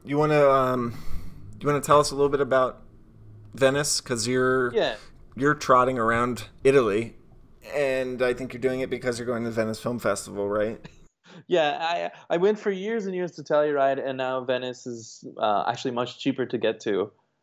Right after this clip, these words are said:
Speaker 2: um, than flying all the way back to Colorado. So now I just go to Venice, and they generally show, show the same kind of stuff. So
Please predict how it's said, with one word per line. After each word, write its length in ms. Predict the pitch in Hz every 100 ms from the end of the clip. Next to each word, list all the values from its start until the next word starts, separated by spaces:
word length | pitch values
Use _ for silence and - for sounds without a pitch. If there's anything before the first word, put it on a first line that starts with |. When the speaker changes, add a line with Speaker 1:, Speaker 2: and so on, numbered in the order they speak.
| _ -
Speaker 2:
um, 400 | 92 101 98 101
than 320 | 104 98 107
flying 340 | - 117 113
all 140 | 117 117
the 60 |
way 140 | 113 110
back 200 | 110 -
to 80 | 117
Colorado. 540 | 113 110 104 110 110
So 600 | - 123 120 117 117 117 127
now 160 | 123
I 80 | 123
just 160 | 120 123
go 60 |
to 100 | 120
Venice, 320 | 117 117 120
and 80 | 139
they 60 | 151
generally 340 | 196 180 156
show, 240 | - 151 135
show 220 | - 127
the 100 | 123
same 180 | 127 120
kind 160 | 117
of 60 | 113
stuff. 160 | 127
So 240 | 131 135